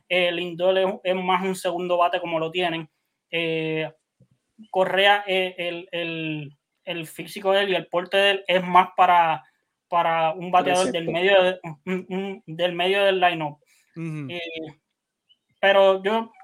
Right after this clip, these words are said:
Speaker 1: mi favorito así que es, es Correa. O sea, son, son, él es
Speaker 2: Eddie,
Speaker 1: tocayo
Speaker 2: pero
Speaker 1: mío.
Speaker 2: al-, algo, algo de los, de, de, de los yanquistas, y me incluyo,
Speaker 3: Sí.
Speaker 2: antes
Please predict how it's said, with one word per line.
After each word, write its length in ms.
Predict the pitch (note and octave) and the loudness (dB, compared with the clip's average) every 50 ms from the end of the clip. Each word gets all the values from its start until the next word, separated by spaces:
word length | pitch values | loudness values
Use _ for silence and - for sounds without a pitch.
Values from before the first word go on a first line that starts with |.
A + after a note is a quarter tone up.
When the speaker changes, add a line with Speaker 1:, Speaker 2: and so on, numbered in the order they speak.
| _ _ | _ _
Speaker 1:
mi 360 | - G3 G3 G3+ F#3+ G3 G3+ | -6 -6 -4 -2 0 -2 0
favorito 420 | G3 G3 F#3+ G3+ G3+ G#3 A3 A#3+ A#3+ | 4 4 4 6 6 4 4 4 4
así 180 | A#3 A3 A#3 | 4 4 2
que 260 | A3+ A3 A3+ A3 G3+ G3+ G3+ | 2 2 2 4 2 2 0
es, 240 | G3+ F#3+ G3 F#3+ F#3+ | 0 0 0 0 0
es 120 | F#3+ F#3+ F#3+ - | -2 -2 -2 -2
Correa. 540 | F#3+ F3+ E3 D#3+ D#3 D3+ C#3+ C#3 C3+ D#3 _ | -4 -4 -4 -2 -4 -4 -4 -4 -6 -10 _
O 60 | D#3+ | -12
sea, 320 | D#3 F3+ D#3+ D3 C#3 C#3 - _ | -6 -2 -2 -2 -2 -4 -8 _
son, 200 | E3 D#3+ D#3+ D#3 | -10 -10 -10 -10
son, 300 | - F3+ F3 F3+ - _ | -10 -10 -10 -10 -14 _
él 160 | _ F3 F3 F3+ | _ -12 -10 -4
es 140 | F3+ F#3 G#3+ | -2 2 6
Speaker 2:
Eddie, 100 | F3 F#3 | 6 8
Speaker 1:
tocayo 220 | G3+ G3+ A3 A3 F#3 | 8 8 8 6 6
Speaker 2:
pero 80 | F3 F3 | 4 4
Speaker 1:
mío. 120 | E3 D#3+ E3 D#3 | 2 2 0 0
Speaker 2:
al-, 220 | D#3+ F3+ F#3 - - | -2 -2 -4 -4 -4
algo, 720 | E3+ F3+ F#3+ G#3 G3 G#3+ A3+ A3+ A3 A3 - - _ _ _ _ _ _ | -4 -2 0 0 0 2 2 0 0 -2 -6 -14 _ _ _ _ _ _
algo 480 | D#3+ D#3 E3 F3+ F#3 F3+ A3 A3+ A3+ A#3 | -8 -6 -4 -4 -4 -2 -2 -2 -2 -2
de 80 | A#3 | -4
los, 340 | A3 A3+ A3 G#3+ G#3 G3 F#3+ | -4 -4 -4 -4 -6 -6 -8
de, 300 | F#3 G3 G3 G3 F#3+ F#3+ - | -8 -8 -6 -6 -8 -10 -12
de, 340 | - E3 F3 E3 D#3 D3+ - - | -10 -6 -4 -4 -4 -6 -10 -16
de 220 | - - A2 C#3 | -20 -16 -14 -12
los 140 | C#3 C#3+ C#3+ | -10 -10 -8
yanquistas, 600 | B2 B2+ B2 A#2+ - D#3 F3 F3+ - _ - A2+ A#2+ | -8 -10 -12 -10 -8 -6 -6 -6 -8 _ -12 -12 -10
y 60 | A2+ | -10
me 120 | A#2 B2 | -10 -12
incluyo, 480 | A#2 - - - C#3 D3+ D3+ D3 C3+ D3+ C#3+ | -14 -12 -10 -8 -6 -4 -2 0 0 0 -2
Speaker 3:
Sí. 80 | A#2 - _ _ _ _ _ _ _ _ _ _ _ _ _ _ _ _ | -2 -6 _ _ _ _ _ _ _ _ _ _ _ _ _ _ _ _
Speaker 2:
antes 680 | - C#3 D#3+ F#3 F#3+ F3 - - E3 D#3 D3 - - | -6 -2 0 0 -2 0 0 2 4 4 2 0 -6